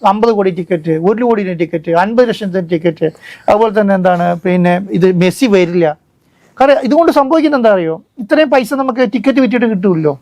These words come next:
സ്പോൺസർഷിപ്പിൽ കൂടെ വേണമല്ലോ എടുക്കാൻ വേണ്ടിയിട്ട്. ഇപ്പം ഇന്റർനാഷണൽ കമ്മിറ്റികൾ, ഫെ-, ബാങ്കുകൾ പോലെയുള്ള കമ്മിറ്റികൾ, ഇന്റർനാഷണൽ പ്രധാനപ്പെട്ട ജിൻഡാൽ, അതുപോലെ തന്നെ അദാനി, അംബാനി, അതുപോലെ തന്നെ റിലയൻസ്,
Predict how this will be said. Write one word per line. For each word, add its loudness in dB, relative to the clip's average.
സ്പോൺസർഷിപ്പിൽ 0
കൂടെ 2
വേണമല്ലോ 2
എടുക്കാൻ 2
വേണ്ടിയിട്ട്. -2
ഇപ്പം -6
ഇന്റർനാഷണൽ 2
കമ്മിറ്റികൾ, 2
ഫെ-, 0
ബാങ്കുകൾ 2
പോലെയുള്ള 2
കമ്മിറ്റികൾ, -2
ഇന്റർനാഷണൽ 2
പ്രധാനപ്പെട്ട -2
ജിൻഡാൽ, 0
അതുപോലെ 2
തന്നെ -2
അദാനി, -2
അംബാനി, 0
അതുപോലെ 2
തന്നെ 0
റിലയൻസ്, 0